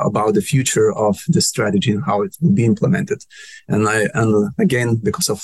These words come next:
this, uh, fresh topic, hot topic, of course, there's not, uh, no research done about it. So I haven't done, uh, proper research about this topic myself.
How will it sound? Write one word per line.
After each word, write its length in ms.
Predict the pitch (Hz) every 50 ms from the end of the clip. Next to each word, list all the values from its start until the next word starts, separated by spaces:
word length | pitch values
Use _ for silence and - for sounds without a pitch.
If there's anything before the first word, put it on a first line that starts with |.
| - 135 -
this, 460 | - 110 110 104 107 - - - -
uh, 160 | 104 107 104 98
fresh 400 | - - - 127 117 117 - -
topic, 320 | - 123 107 - - 120 107 -
hot 160 | - 113 -
topic, 360 | - 123 107 - - 110 101 - - - - - - - -
of 140 | 104 92 -
course, 240 | - 113 110 104
there's 320 | 104 107 107 104 - - -
not, 220 | 113 113 113 113 - - - 117
uh, 360 | 110 107 107 107 104 104 101 101 101 107 - - 117 107 107 - -
no 220 | - 117 120 120 113
research 500 | 107 113 113 - - - 110 101 95 -
done 180 | - - 107
about 300 | 107 - - 95 - 98
it. 180 | 104 120 123 - - _ - - - - _
So 260 | - - 107 107 107
I 140 | 101 - 107
haven't 380 | 101 104 117 107 110 107 107 101
done, 360 | 101 104 107 104 101 104 - _ _ -
uh, 160 | 110 110 101
proper 400 | 101 - - 117 110 - 113 107
research 420 | 107 110 104 - - - 131 -
about 260 | - 101 107 107 104 98
this 140 | 101 -
topic 300 | - - 127 - - - -
myself. 600 | 175 - - - - - 120 120 123 123 - -